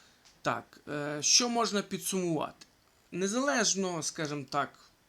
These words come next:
від чого ви будете відштовхуватись, незалежно, що ви будете використовувати, Java забезпечує міцну основу для створення привабливих графічних інтерфейсів. Тобто, якщо ви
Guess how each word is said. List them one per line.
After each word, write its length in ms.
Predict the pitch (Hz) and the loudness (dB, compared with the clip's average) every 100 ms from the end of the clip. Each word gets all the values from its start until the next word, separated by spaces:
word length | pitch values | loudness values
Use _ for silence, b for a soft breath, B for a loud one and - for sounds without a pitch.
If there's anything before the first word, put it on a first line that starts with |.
| _ | _
від 240 | 151 165 | -6 0
чого 240 | - 185 156 | 4 4 2
ви 120 | 156 | -2
будете 540 | 139 147 135 131 135 123 - _ _ _ _ _ _ _ _ _ _ _ _ - - | -2 -4 -4 -6 -8 -8 -16 _ _ _ _ _ _ _ _ _ _ _ _ -8 -4
відштовхуватись, 920 | 147 - - 254 247 214 208 175 170 | 2 4 4 2 2 0 0 -2 -2
незалежно, 500 | 151 139 160 160 147 | -2 0 0 0 0
що 180 | 135 147 | 0 0
ви 80 | 135 | -2
будете 400 | 135 135 143 127 B B B - | -4 -4 -6 -10 B B B -14
використовувати, 800 | 131 127 147 - 233 226 202 151 | -12 -8 -6 0 2 2 0 0
Java 320 | 135 185 185 | 4 6 4
забезпечує 600 | 156 147 143 190 160 165 | 2 0 -2 0 0 2
міцну 340 | 202 208 202 175 | 2 2 2 2
основу 460 | 143 180 185 202 | 2 2 4 4
для 220 | 160 139 127 | 2 0 0
створення 800 | - - 151 165 160 147 135 123 B B B _ | -4 -2 4 4 4 -2 -4 -8 B B B _
привабливих 600 | 139 143 165 160 160 135 | 2 4 4 4 2 2
графічних 540 | 139 147 135 - 123 | 0 0 -2 -2 -6
інтерфейсів. 720 | 135 - 117 - 82 - - - _ | -6 -6 -10 -8 -10 -10 -14 -16 _
Тобто, 320 | - 123 - 135 | -14 -14 -8 -8
якщо 340 | 135 - 165 | -6 -4 -2
ви 160 | 143 | -4